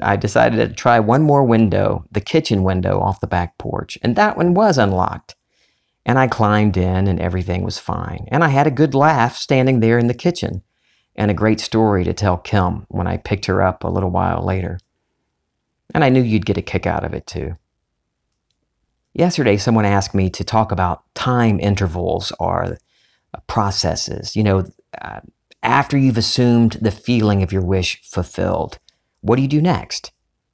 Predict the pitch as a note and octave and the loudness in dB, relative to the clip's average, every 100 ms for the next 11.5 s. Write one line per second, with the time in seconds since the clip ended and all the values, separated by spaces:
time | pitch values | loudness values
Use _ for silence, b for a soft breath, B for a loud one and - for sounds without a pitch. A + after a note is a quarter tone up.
0 | _ _ _ _ _ _ _ _ _ _ | _ _ _ _ _ _ _ _ _ _
1 | - - - F3 - G2+ F#2+ - - - | -6 -6 -2 -2 0 2 2 0 -10 -14
2 | _ _ - - G2 G#2 - G#2+ G2 - | _ _ -6 -2 0 0 0 -2 -2 -6
3 | _ - F#2+ - - A2 A2 G#2 F#2 F2+ | _ -8 -8 -6 -2 2 2 2 0 -2
4 | F#2 F2 E2+ - - - _ _ _ _ | -2 -4 -6 -6 -8 -8 _ _ _ _
5 | _ _ _ - - - A3 - C3 C3 | _ _ _ -8 -6 -2 -2 0 0 0
6 | A2 - A2+ - G2 F#2 F2+ F2+ - - | 0 0 0 0 -2 -2 -2 -4 -8 -14
7 | _ - F3 F#3 - D#3 B2+ A#2 A2 A2 | _ -2 -2 -2 -2 0 2 2 4 2
8 | G#2 A2+ A2 G2+ G#2 F#2 - D3 D3+ - | 0 2 2 2 0 0 0 0 0 0
9 | C3+ A#2+ A2+ F#2+ G2+ - - - G2 - | -2 0 0 2 0 -2 -8 -4 -4 -2
10 | G2 F#2+ G2 - A#2 B2+ - D#3+ D3+ B2+ | 0 2 0 -2 -2 -2 0 0 2 0
11 | D3 C3 - A#2 | 0 -2 -6 -8